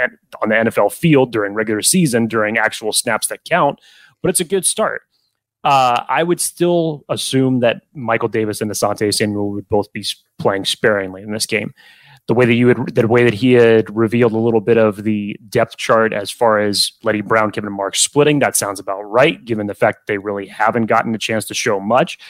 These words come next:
Joshua Kelly and, and Larry Roundtree, that sounds about what the depth chart is measured at right now when you take Isaiah Spiller and Austin Eckler out of that equation.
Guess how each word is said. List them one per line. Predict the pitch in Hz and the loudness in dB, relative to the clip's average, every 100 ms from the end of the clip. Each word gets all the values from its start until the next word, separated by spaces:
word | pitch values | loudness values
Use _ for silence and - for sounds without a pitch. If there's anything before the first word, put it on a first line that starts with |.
| - - - _ | -20 -20 -20 _
Joshua | - - 123 | 0 0 -2
Kelly | 110 131 123 | 2 4 4
and, | 113 - | 0 -2
and | 123 107 107 | -4 -4 -2
Larry | 117 | -2
Roundtree, | 107 117 131 135 | 0 -2 -2 0
that | 147 | 0
sounds | - 185 170 | 2 0 0
about | 139 156 110 | 2 0 2
what | 113 147 | -2 0
the | 123 | -2
depth | 104 127 - | 0 0 0
chart | - 123 123 | 2 2 2
is | 110 | 2
measured | 117 123 123 | 2 2 2
at | 113 110 | 0 0
right | 117 117 | 0 -2
now | 110 135 104 | -2 -2 -2
when | 107 113 | -2 -4
you | 107 | -4
take | - 117 113 | -2 -2 0
Isaiah | 104 110 104 | -2 0 0
Spiller | - - 117 117 | -2 0 2 2
and | 104 104 110 | 0 -4 -2
Austin | 107 110 107 | -2 0 -2
Eckler | 104 127 110 101 - | 0 -2 -2 -4 -2
out | 110 | 0
of | 107 | 0
that | 98 | -2
equation. | 98 147 165 120 | 0 2 2 -2